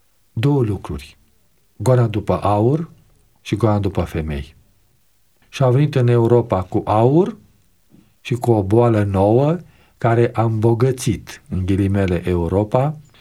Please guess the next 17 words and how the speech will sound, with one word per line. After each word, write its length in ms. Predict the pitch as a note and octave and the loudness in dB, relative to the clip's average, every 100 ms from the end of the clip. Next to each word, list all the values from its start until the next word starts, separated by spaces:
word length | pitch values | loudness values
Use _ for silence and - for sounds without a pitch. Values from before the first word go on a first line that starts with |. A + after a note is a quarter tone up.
| _ | _
și 160 | - A#2 | -6 -2
care 340 | A#2+ A#2 A#2 | 0 2 0
a 160 | G#2+ G2 | 0 0
adus 440 | F2 A#2 C3+ - - _ _ | 0 0 -2 -10 -20 _ _
milioane 720 | G#2+ G#2 G2 G2 A2 C3+ D3+ D3+ - | -6 -2 0 0 2 0 -2 -6 -20
și 160 | - G#2+ | -8 -4
milioane 540 | G2 F2+ F2 G2 G#2 | -2 0 0 0 0
de 140 | F2+ | 0
oameni, 460 | F2 E2+ D2+ D2 D#2+ - _ | 0 0 -2 -6 -10 -14 _
sifilis. 640 | - F2+ F2 - C#3 - - _ _ _ _ _ _ _ _ | -12 -8 -8 -8 -10 -18 -20 _ _ _ _ _ _ _ _
Și 180 | - - | -20 -8
cei 180 | - D#3 | 0 2
mai 320 | D#3 C3 A#2 - _ _ _ - | 2 0 -4 -8 _ _ _ -2
renumiți 560 | A#2 A#2+ A#2+ C3+ B2+ | 2 4 2 0 0
oameni 420 | B2+ B2 G#2 F#2 E2+ | 2 2 0 -2 -2
ai 180 | G#2 G#2+ | 0 0
Europei, 720 | G#2+ G2+ F#2 E2+ G#2 C3 | 0 0 0 0 0 -2